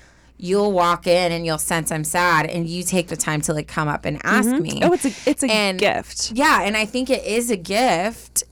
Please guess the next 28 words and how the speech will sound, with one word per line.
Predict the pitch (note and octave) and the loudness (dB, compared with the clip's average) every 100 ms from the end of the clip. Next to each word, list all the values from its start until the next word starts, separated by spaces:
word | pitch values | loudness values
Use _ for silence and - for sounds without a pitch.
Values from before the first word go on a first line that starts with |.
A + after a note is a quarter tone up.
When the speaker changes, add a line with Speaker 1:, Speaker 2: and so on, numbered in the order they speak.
| - | -6
Speaker 1:
And | G3+ F#3 F3 - | -2 0 0 0
I | F#3 F#3 | 0 0
think | G3+ F#3 | -4 -2
the | F#3+ | -2
world | E3+ E3+ F#3 F3+ | 2 2 2 0
needs | F3+ F#3 A3+ F#3+ - | -4 -2 -2 -4 -6
people | - E3 D#3+ D3+ | -4 -4 -2 0
like | C#3+ C#3+ - | 0 -2 -4
that. | C#3 C3+ E3+ - - - - - - - | -2 0 0 -2 -8 -20 -20 -20 -20 -14
But | F#3 E3+ G3+ F3+ | -12 -2 0 2
at | F3 F3 | 0 -2
the | |
same | E3 F3 D#3+ D#3+ | -4 -2 -2 -4
time, | G#3+ D4+ A#3+ F#3+ | -2 0 0 0
there | F3 | 0
is, | E3+ A3 A#3 G#3 | 0 -2 -2 -2
like | G#3 G#3 G#3 | -2 -2 0
with | G3 E3+ - | -4 -6 -2
anything, | C4+ D4 G3+ - F2+ D#3+ F#3 | 0 0 -2 -6 -8 -8 -2
there's | F#3+ F#3 F3 | 0 0 -2
that | F#3 D#3 - | 0 0 -4
very | F3 F3+ F#3+ G#3 | -2 0 0 0
fine | F3+ E3+ F3 | 0 0 0
line | D#3+ D3+ D#3+ G3 | 0 0 0 -2
of | - F3+ E3 | -4 -6 -2
where | E3+ D#3+ D#3+ D#3+ D#3+ - - - | 0 0 0 -2 -4 -12 -20 -4
it | F#3+ F3+ | -2 -2
becomes | F3+ F3 - E3 E3 E3 E3 E3+ E3+ - | -4 -6 -4 -2 -2 -4 -4 -4 -4 -6